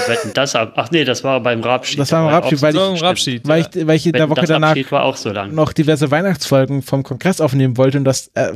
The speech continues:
Speaker 2: kaum geschafft hab, weil ich kaum reden
Speaker 3: Stimmt.
Speaker 2: konnte.
Speaker 3: Ach ja, ich erinnere mich, ja.
Speaker 2: Ja, ja.
Speaker 3: <laughs>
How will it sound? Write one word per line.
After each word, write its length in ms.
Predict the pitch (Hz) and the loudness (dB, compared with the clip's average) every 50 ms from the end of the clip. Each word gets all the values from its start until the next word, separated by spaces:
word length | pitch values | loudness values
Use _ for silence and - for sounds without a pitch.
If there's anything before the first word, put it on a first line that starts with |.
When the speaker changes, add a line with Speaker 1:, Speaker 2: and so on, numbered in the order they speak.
| 117 - - - | -8 -12 -12 -4
Speaker 2:
kaum 320 | - 151 151 156 151 139 | -2 0 0 0 0 -2
geschafft 420 | 135 127 - - 170 - - - | -2 -2 -2 -2 -4 -4 -4 -4
hab, 220 | 127 113 - _ - | -4 -4 -4 _ -2
weil 160 | 131 131 131 | 0 2 2
ich 100 | 131 - | 0 0
kaum 160 | - - 135 131 | -2 -2 -2 0
reden 220 | 123 143 160 160 | 0 0 0 2
Speaker 3:
Stimmt. 280 | 156 - - - 285 294 | 0 0 0 0 0 2
Speaker 2:
konnte. 220 | 277 262 190 - - | 0 0 0 -2 -4
Speaker 3:
Ach 80 | - - | -2 0
ja, 100 | 208 214 | 2 2
ich 120 | 214 - 208 | 2 2 2
erinnere 320 | 190 202 247 247 226 196 | 2 2 2 2 4 4
mich, 340 | 170 160 151 139 131 - - | 4 4 2 2 0 0 0
ja. 280 | 175 180 180 175 165 151 | 0 2 2 4 4 4
Speaker 2:
Ja, 220 | 143 143 139 135 131 | 4 4 4 4 2
ja. 200 | 123 120 123 - _ _ _ _ _ _ _ _ _ _ - | 0 -2 -4 -6 _ _ _ _ _ _ _ _ _ _ -20
Speaker 3:
<laughs> 540 | - - - - - - - - - - | -20 -18 -18 -18 -18 -16 -14 -6 -2 0